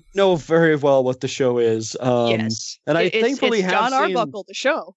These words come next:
Speaker 2: <laughs>
Speaker 1: I have, I thankfully have seen the original version of the first episode, which was so funny it's now banned, so you can't watch it anymore.
Speaker 2: Yes. Uh, well, I will go ahead and just reiterate for anyone who maybe or may not, I'm not gonna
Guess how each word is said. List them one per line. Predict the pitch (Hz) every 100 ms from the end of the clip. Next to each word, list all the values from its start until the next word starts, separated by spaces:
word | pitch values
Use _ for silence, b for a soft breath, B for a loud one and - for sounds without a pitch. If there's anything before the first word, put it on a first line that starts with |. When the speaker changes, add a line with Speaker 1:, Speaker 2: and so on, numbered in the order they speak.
| -
Speaker 2:
<laughs> | -
Speaker 1:
I | - 165
have, | 190 208 226 -
I | 202
thankfully | 226 277 285 254
have | 214 208 196
seen | 202 190
the | 147
original | 143 156 156 143
version | 143 143 139
of |
the | 127
first | 131 127 135
episode, | 131 131 117 98
which | -
was | 110
so | - 120
funny | - 123 117
it's | 107
now | 117 110
banned, | 113 110 98 - -
so | - 101 101 B B
you | -
can't | 107 117
watch | 104 107 -
it |
anymore. | - 95 90 90 -
Speaker 2:
Yes. | 180 90 - - - _ _ _ _ _ _
Uh, | 208 214 208 220 - -
well, | 240 269 285
I | 226
will | 247 277
go | 262 269
ahead | 247 240 240
and | 220
just | 208 -
reiterate | 196 196 185 185 180 196
for | 180
anyone | 175 175 175 170 175
who | 170 170
maybe | 165 170 165 156 160
or | 160
may | 165 160
not, | 165 165 170
I'm | -
not | 233 240
gonna | 226